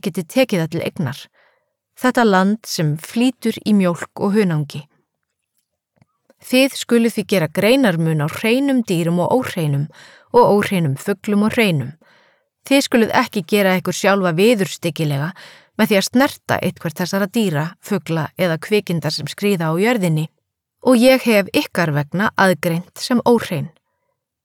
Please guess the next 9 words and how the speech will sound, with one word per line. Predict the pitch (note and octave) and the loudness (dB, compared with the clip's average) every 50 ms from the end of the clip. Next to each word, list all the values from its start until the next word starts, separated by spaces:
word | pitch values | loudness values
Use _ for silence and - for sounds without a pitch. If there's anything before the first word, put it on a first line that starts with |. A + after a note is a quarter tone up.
| _ _ _ | _ _ _
Verið | - G#3+ A#3 C4 C#4+ C#4+ C#4 C#4 B3 G#3+ | 2 4 6 6 6 6 4 2 2 2
mér | G#3 G#3 G#3 G#3+ A3 G#3+ - - | 2 2 4 2 2 0 -2 0
heilagir, | B3 C4 B3+ A#3 F#3+ E3+ D3+ C#3 C#3 C#3+ - - - _ _ _ _ _ _ | 2 2 2 2 2 0 -2 -2 -4 -6 -8 -12 -20 _ _ _ _ _ _
því | - - F#3+ E3 D#3+ | -6 -2 0 0 0
að | D#3 F3+ G3+ | 2 2 4
ég, | A#3+ C4 C#4+ C#4 - _ | 4 4 4 2 -2 _
Drottinn, | _ A3+ G3+ G3 - - _ E3 D#3+ E3 - - | _ 0 2 2 0 -4 _ -2 -2 -2 -2 -2
er | E3+ E3 D#3+ | -4 -2 0
heilagur. | F3+ A3+ G#3 E3+ C#3 C3 C3+ C#3+ | 0 0 0 0 -2 -4 -6 -10